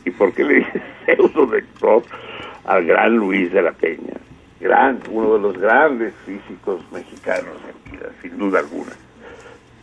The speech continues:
Luis de la Peña no solo es, es más que un doctor, es, es, es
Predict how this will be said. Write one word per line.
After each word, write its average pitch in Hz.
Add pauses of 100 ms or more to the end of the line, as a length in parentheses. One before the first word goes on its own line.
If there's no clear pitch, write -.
(280)
Luis 90
de 95
la 90
Peña 110
no 104
solo 90
es, 80
es 82
más 185
que -
un 92
doctor, 87
es, -
es, -
es -